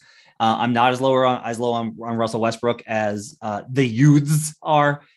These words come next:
uh, in this world. But I will say that Russ's spacing naturally compounds it. Their injury problems, I think, give me a little, a, a spot for concern. The fact they're already having injury concerns opens up the door for that.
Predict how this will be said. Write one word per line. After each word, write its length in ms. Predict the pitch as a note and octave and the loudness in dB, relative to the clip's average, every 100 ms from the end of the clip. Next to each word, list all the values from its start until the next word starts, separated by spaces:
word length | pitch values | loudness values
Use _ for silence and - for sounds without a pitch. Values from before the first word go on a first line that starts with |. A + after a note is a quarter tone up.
| _ _ | _ _
uh, 220 | C3+ B2 B2 | 0 0 -2
in 140 | C#3 | -6
this 160 | C3 C3+ | -6 -2
world. 340 | B2+ C3 A#2+ | 0 0 2
But 180 | B2+ B2+ | 0 0
I 120 | B2+ | 0
will 160 | B2+ B2 | -2 -2
say 280 | - B2+ A#2 | -2 -4 -2
that 360 | A2+ A2 G#2+ _ _ - | -2 -4 -6 _ _ -6
Russ's 440 | A#2 B2+ C3 A2+ | 2 2 2 -6
spacing 600 | - A#2+ A#2 A2+ G#2+ F2+ | -4 -4 -2 -2 -2 -4
naturally 400 | A2+ A2 A2 G#2 | -4 -4 -6 -8
compounds 400 | G#2 F#2 G#2+ G#2+ | -8 -6 -4 -4
it. 180 | G#2+ F2 | -6 -4
Their 160 | B2 A2 | -4 -4
injury 320 | A#2 A#2 A2+ | -4 -4 -4
problems, 460 | A#2 A2 A2+ A2 | -2 0 0 -4
I 100 | A2 | -6
think, 140 | A2 A2 | -8 -8
give 80 | G#2 | -6
me 100 | G#2+ | -6
a 60 | |
little, 200 | G2+ - | -8 -10
a, 180 | A2 G#2 G#2+ | -12 -12 -14
a 80 | |
spot 320 | - A#2 G#2 - | -8 -4 -4 -8
for 80 | A#2 | -14
concern. 500 | G#2+ G2+ A2 A2 A2+ - - | -12 -8 -4 -4 -6 -16 -4
The 60 | |
fact 180 | B2 A#2 | -2 0
they're 180 | A2+ - | -2 0
already 640 | A2+ G#2+ G2+ B2 B2 - _ _ | 0 0 -2 -2 -4 -12 _ _
having 320 | - A2+ A2+ G#2+ | -4 -2 -2 -4
injury 320 | G#2+ A2+ A#2 | -4 -4 -4
concerns 480 | A#2+ A#2 A#2+ A#2+ A#2 | -6 -4 -2 -2 -4
opens 280 | A#2 A2 | -8 -8
up 100 | A#2 | -10
the 80 | G#2+ | -8
door 200 | A2 A2+ | -6 -6
for 100 | A#2 | -2
that. 320 | A#2+ A#2+ - | -2 -2 -4